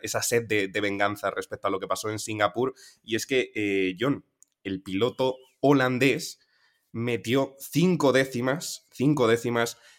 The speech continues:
al segundo clasificado en Q tres, y este, eh, esta, este espacio es el más grande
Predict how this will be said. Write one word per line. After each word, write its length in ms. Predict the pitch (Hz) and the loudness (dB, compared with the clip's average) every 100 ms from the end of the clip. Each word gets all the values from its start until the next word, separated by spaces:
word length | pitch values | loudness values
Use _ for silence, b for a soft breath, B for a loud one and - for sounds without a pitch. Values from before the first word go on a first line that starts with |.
| b | b
al 160 | - 104 | -4 -2
segundo 320 | 104 120 123 | 0 2 2
clasificado 680 | 123 107 113 120 131 101 - | 2 0 -2 2 4 4 0
en 160 | 95 92 | -4 -4
Q 160 | 123 135 | -2 2
tres, 500 | 147 165 - - _ _ _ b b _ | 2 2 -4 -16 _ _ _ b b _
y 180 | 117 127 | -2 2
este, 380 | 147 147 165 247 B B B B | 0 2 -2 -2 B B B B
eh, 460 | 120 120 113 107 107 | 0 2 2 2 0
esta, 280 | 92 - 123 | 0 2 2
este 240 | 127 - | 2 -2
espacio 580 | 135 - 123 143 143 - | 0 2 2 4 2 2
es 300 | 123 123 - - | 0 0 -2 -2
el 220 | 110 113 | 0 2
más 440 | 123 147 - - - | 4 4 4 -4 -10
grande 840 | 117 127 131 147 143 147 151 _ | -2 4 6 6 4 2 -4 _